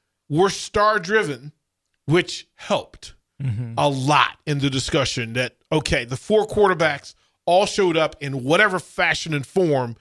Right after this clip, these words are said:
Speaker 1: you wanted. Though some, some could ask the question if the four best quarterbacks in the country were in the, in, in,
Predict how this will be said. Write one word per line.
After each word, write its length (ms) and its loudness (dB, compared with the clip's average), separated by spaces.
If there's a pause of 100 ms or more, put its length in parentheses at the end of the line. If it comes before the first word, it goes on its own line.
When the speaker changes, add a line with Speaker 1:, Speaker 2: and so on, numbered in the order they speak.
(240)
Speaker 1:
you 180 2
wanted. 480 2 (320)
Though 320 0 (600)
some, 480 0
some 240 -4
could 160 0
ask 240 2
the 80 -6
question 520 -6
if 120 -6
the 100 -6
four 240 0
best 400 -6 (240)
quarterbacks 580 -2 (240)
in 120 0
the 80 -2
country 400 -2
were 200 0
in 100 0
the, 200 -4
in, 260 0
in, 220 -2